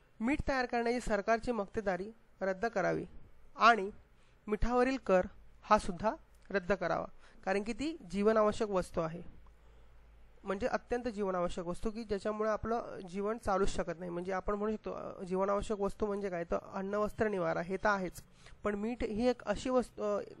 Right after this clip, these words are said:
गोष्ट आहे की ज्याच्यावर कर लावणं हे एक प-, एक प्रकारे चुक-, अ, चुकीचं आहे, कारण की ती अत्यंत जीवनावश्यक वस्तूंच्या, अ, कॅटेगरीमध्ये मोडते.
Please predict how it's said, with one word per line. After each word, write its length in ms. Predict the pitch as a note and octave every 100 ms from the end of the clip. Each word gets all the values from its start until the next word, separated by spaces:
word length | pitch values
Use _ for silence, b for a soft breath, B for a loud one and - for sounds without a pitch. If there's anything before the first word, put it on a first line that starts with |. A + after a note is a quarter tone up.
| G3
गोष्ट 260 | G3+ -
आहे 120 | A3
की 80 | A3
ज्याच्यावर 340 | G#3+ G#3+ A3 A#3
कर 320 | - A3+ A#3
लावणं 340 | A3+ G#3 G3+ A3+ B B -
हे 100 | G3+
एक 200 | G#3 -
प-, 240 | - -
एक 120 | G3+ -
प्रकारे 360 | G#3 G#3 G#3+ B3+ - - - -
चुक-, 220 | A#3+ -
अ, 80 | G#3 G#3
चुकीचं 320 | A3 B3+ A3+
आहे, 200 | F#3+ F#3+ G3 -
कारण 160 | G#3 G#3
की 120 | G#3
ती 100 | A3
अत्यंत 400 | A3+ G3 - C4+
जीवनावश्यक 580 | C4+ A3+ G#3 G3 G3 G#3+
वस्तूंच्या, 540 | G3 F#3 - G3 A3+ A#3 - B B B
अ, 240 | - F3 F3+
कॅटेगरीमध्ये 640 | - F#3+ G3 G3+ G3+ G3
मोडते. 320 | B3+ A3 E3+